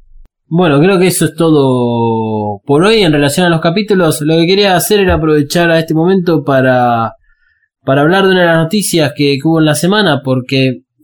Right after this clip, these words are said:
curiosamente, siendo Evangelion una serie que, eh, fue emitida en mil novecientos noventa y cinco, terminó en el noventa y seis, hace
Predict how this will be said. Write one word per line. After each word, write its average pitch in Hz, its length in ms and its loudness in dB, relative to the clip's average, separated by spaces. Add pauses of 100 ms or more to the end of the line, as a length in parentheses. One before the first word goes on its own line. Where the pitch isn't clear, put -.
curiosamente, 185 680 0
siendo 147 320 0
Evangelion 143 500 0
una 131 220 0
serie 135 600 -2
que, 123 400 -2 (160)
eh, 104 580 -6 (200)
fue - 260 -6
emitida 120 880 -2 (600)
en 110 160 -6
mil 120 140 0
novecientos 120 320 -2
noventa 127 220 -2
y 143 60 -2
cinco, 165 320 -2
terminó 120 320 -2
en 123 60 0
el 123 40 0
noventa 120 380 0
y 120 60 -2
seis, 175 560 -4 (600)
hace 120 380 -6